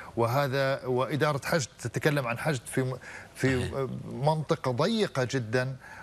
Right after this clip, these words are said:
Speaker 1: وكما تفضلت من جميع دول العالم. دعني أ-، أعود معك إلى فض-، فضل هذا اليوم، يعني ال-، العشرة، العشرة من ذو الحجة، آه، الحج، يعني، آه، عرفة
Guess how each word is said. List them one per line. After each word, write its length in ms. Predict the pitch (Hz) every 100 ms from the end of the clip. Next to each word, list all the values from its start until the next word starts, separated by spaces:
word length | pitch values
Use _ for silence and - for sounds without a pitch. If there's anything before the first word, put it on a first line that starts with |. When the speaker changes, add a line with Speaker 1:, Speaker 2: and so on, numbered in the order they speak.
| -
Speaker 1:
وكما 600 | 113 135 135 107 - 156
تفضلت 720 | 143 131 135 117 139 127 - - 139
من 300 | 135 131 120
جميع 440 | 135 147 156 101 - -
دول 340 | 120 123 113 104 -
العالم. 420 | 104 92 92 98
دعني 340 | 151 208 214
أ-، 380 | 196 190 143 156
أعود 260 | 156 196 156
معك 300 | 175 175 -
إلى 260 | 160 160 160 - - - - - -
فض-، 340 | 156 147 -
فضل 340 | - 190 180 127
هذا 220 | 131 113
اليوم، 300 | 107 113 95 - - - -
يعني 360 | 127 139 147 139 - - 139
ال-، 200 | 139 139
العشرة، 720 | 135 120 175 180 156 151 143
العشرة 880 | 127 120 113 113 110 104 143 - 120
من 120 | 110
ذو 100 | 104
الحجة، 460 | 104 127 104 120 117 - - - - - -
آه، 300 | 117 117 123
الحج، 480 | 117 165 180 143 - - - -
يعني، 460 | 120 104 113 110 107
آه، 360 | 113 110 110 - 120
عرفة 380 | 127 110 110